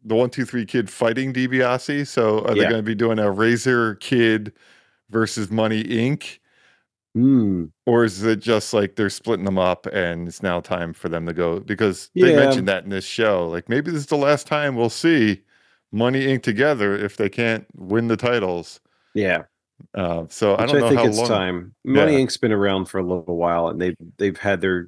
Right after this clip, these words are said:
Speaker 2: their share of time with the titles. So
Speaker 1: They had a
Speaker 2: time
Speaker 1: lot
Speaker 2: to
Speaker 1: of
Speaker 2: move
Speaker 1: time with
Speaker 2: on.
Speaker 1: the
Speaker 2: And they're,
Speaker 1: titles.
Speaker 2: you know, frankly, they're, they're introducing some, some new people here. So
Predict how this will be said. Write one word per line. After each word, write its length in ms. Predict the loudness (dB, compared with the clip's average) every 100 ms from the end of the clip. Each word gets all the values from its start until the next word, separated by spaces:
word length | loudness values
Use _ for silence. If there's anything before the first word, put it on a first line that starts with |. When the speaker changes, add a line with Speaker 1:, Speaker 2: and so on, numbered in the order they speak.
| -4
Speaker 2:
their 180 | -2 -2
share 220 | 0 -2
of 100 | -2
time 320 | -6 -6 -4
with 140 | -6 -8
the 80 | -10
titles. 500 | -8 -6 -6 -10 -10
So 300 | -8 -8 -12 _ _ _ -16
Speaker 1:
They 80 | -12
had 60 | -8
a 60 |
Speaker 2:
time 140 | -2 0
Speaker 1:
lot 40 |
Speaker 2:
to 40 | 2
Speaker 1:
of 40 |
Speaker 2:
move 80 | 2
Speaker 1:
time 80 | 2
with 80 | 2
Speaker 2:
on. 160 | 0 -2
Speaker 1:
the 100 | 0
Speaker 2:
And 120 | 2
they're, 120 | 2
Speaker 1:
titles. 120 | 2
Speaker 2:
you 100 | 2 4
know, 320 | 4 2 -2 _ _
frankly, 360 | -2 0 2
they're, 260 | 4 4 4
they're 220 | 2 2
introducing 680 | 0 0 0 0 0 0 -2
some, 480 | -2 -2 0 -2 -6
some 300 | -8 -4 -2
new 160 | 0 -2
people 420 | -2 -4 -4 -4
here. 260 | -4 -6 -6
So 380 | -6 -4 -6